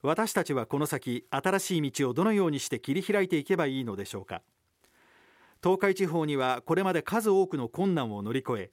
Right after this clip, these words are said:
様々な分野で活躍し続けている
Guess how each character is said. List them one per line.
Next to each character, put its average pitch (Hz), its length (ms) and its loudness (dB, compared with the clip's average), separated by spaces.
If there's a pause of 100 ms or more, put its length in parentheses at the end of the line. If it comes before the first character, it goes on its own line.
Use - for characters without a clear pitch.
(320)
様 165 320 0
々 226 200 2
な 151 100 0
分 160 180 0
野 135 120 0
で 110 100 -2
活 127 280 -4
躍 220 200 2
し 196 100 -4
続 196 200 2
け 190 100 0
て 147 80 -2
い 117 100 0
る 110 220 -4